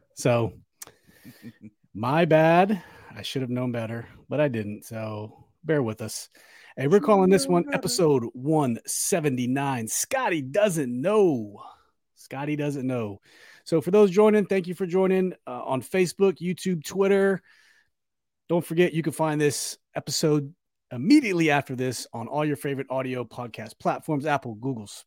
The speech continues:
Speaker 1: Spotify, iHeart, Odyssey, Megaphone. So, yeah, don't forget your audio fix if you couldn't make the YouTube show tonight. Catching us on a replay. Um,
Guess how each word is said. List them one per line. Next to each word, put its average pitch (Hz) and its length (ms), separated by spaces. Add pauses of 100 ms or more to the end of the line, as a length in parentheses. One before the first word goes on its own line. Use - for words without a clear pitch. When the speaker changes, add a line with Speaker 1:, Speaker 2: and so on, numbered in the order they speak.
Speaker 1:
Spotify, 156 680 (100)
iHeart, 156 440 (260)
Odyssey, 196 560
Megaphone. 180 1700 (680)
So, 101 560
yeah, 156 180
don't 135 180
forget 165 240
your - 120
audio 143 260
fix - 580 (320)
if - 120
you 127 40
couldn't 143 220
make 139 180
the 131 80
YouTube 143 300
show 98 160
tonight. 98 300 (760)
Catching 135 300
us 127 120
on 131 120
a 110 40
replay. 104 460 (720)
Um, 95 440